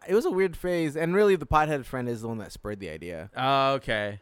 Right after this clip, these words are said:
Speaker 1: 'Cause he knew I could get a, an ounce at a time.
Speaker 2: Do you remember what you were paying for an ounce?
Speaker 1: Uh, hundred forty, one twenty to
Speaker 2: Oh,
Speaker 1: one forty.
Speaker 2: damn, that's
Speaker 1: Yeah.
Speaker 2: pretty good.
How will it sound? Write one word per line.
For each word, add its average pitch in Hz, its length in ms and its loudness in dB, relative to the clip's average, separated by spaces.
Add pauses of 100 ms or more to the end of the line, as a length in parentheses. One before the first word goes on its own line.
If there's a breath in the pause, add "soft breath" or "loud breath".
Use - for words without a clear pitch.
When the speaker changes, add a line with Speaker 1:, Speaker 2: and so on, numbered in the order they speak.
Speaker 1:
'Cause 131 100 -4
he 131 80 -4
knew 139 140 4
I 131 80 2
could 113 120 -18
get 120 160 0
a, 113 240 -2
an 113 120 -8
ounce 107 240 -6
at 98 40 -6
a 95 80 -10
time. 90 360 -10
Speaker 2:
Do 151 80 0
you 175 120 2
remember 151 460 0
what 147 140 -2
you 135 80 -4
were 127 100 -4
paying 127 280 -4
for 127 120 -10
an 113 100 -8
ounce? 131 440 -12 (200)
Speaker 1:
Uh, 131 180 4
hundred 156 280 0
forty, 113 540 -4
one 135 200 -2
twenty - 240 2
to - 80 2
Speaker 2:
Oh, 262 80 4
Speaker 1:
one 240 200 0
forty. 113 300 0
Speaker 2:
damn, 170 960 0
that's 147 300 2
Speaker 1:
Yeah. 196 80 -2
Speaker 2:
pretty 269 300 -6
good. 135 880 0